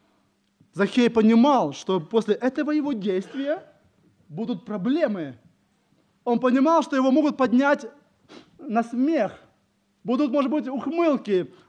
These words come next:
усмешки. Когда он там, на-, начальствующий, э, этот человек, и вдруг на дереве, знаете, всё отметается, всё отметается. Внутри цель, которую нужно достигать.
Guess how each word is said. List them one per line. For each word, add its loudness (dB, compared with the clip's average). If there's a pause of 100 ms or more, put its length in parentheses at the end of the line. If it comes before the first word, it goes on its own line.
усмешки. 2 (720)
Когда 2
он -2
там, 4
на-, 2
начальствующий, 0 (320)
э, -2
этот -4
человек, 2
и 2
вдруг 0
на 2
дереве, 2 (1120)
знаете, -6
всё -6
отметается, -6 (640)
всё -8
отметается. -10 (560)
Внутри -2
цель, -2 (400)
которую -8
нужно -2
достигать. -4